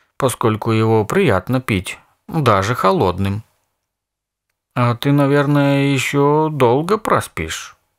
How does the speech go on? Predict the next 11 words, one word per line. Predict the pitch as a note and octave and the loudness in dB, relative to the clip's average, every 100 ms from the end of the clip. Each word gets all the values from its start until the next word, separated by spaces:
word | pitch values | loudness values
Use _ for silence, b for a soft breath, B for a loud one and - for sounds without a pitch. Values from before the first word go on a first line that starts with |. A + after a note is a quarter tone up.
| _ _ _ _ _ _ _ _ _ _ _ _ _ _ _ _ _ _ _ | _ _ _ _ _ _ _ _ _ _ _ _ _ _ _ _ _ _ _
«Я | D#3 D#3+ | -4 -2
подумала, | D#3 D#3+ E3 D#3+ D#3 | 0 0 0 0 0
что | D3 - D3+ | -2 -4 -2
его, | D3+ D3+ | 0 2
возможно, | D#3 D3 D#3 D3 D3+ | 0 2 2 2 0
приготовил | D3 D3+ D3 D3 C#3+ C#3+ | -2 -2 -2 0 0 0
Джандалар. | C3+ D3 D3 C3+ F2+ F#2 G2 - _ _ _ _ _ | 0 0 2 2 2 0 -4 -14 _ _ _ _ _
Я | C#3+ D3 D3 | -2 0 0
так | D#3+ D3+ | -2 -4
и | E3 | -2
подумала». | F3+ E3 B2+ D3+ C#3 - | 0 2 2 2 0 -2